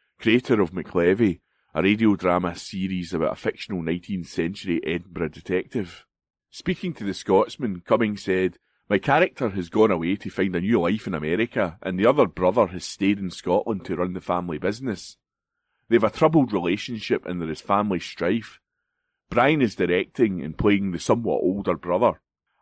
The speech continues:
I'll be growing a beard, which I always do when I feel that I have to look older. It is a lovely script, so I'm really looking forward to it.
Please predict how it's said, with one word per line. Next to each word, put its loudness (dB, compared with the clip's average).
I'll 4
be 4
growing 2
a 0
beard, 0
which -6
I 4
always 4
do 0
when -4
I -4
feel -4
that -2
I -4
have -2
to -4
look -2
older. -2
It 2
is 0
a 4
lovely 4
script, -2
so -2
I'm 0
really 6
looking -2
forward -4
to -2
it. -8